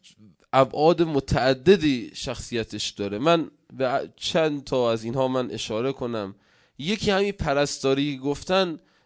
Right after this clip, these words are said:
بی بی زینب کبرا چجوری از این کاروان پرستاری؟ می‌دونی امامت کاروان با امام سجاد بود، ولی نباید کسی متوجه می‌شد ای-، ایشون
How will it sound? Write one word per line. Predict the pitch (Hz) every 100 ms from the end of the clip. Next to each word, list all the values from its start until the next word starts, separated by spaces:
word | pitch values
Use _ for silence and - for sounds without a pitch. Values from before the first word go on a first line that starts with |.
| _
بی | 123
بی | 143 175
زینب | 139 135 139 127
کبرا | 139 135 190
چجوری | - - 127 120 151 175
از | 147
این | 156
کاروان | - 135 131 143 139
پرستاری؟ | 135 123 - 127 131
می‌دونی | 175 185 135
امامت | 131 131 127 135 185 196
کاروان | 190 175 165 175 170
با | 151
امام | 135 135 131
سجاد | - 131 127 123 185 156
بود، | 131 117 135
ولی | 170 175
نباید | 160 170 196 175 147 131 -
کسی | 123 127
متوجه | 117 117 117 117 113 117
می‌شد | 110 117 107
ای-، | 127 -
ایشون | 135 - 156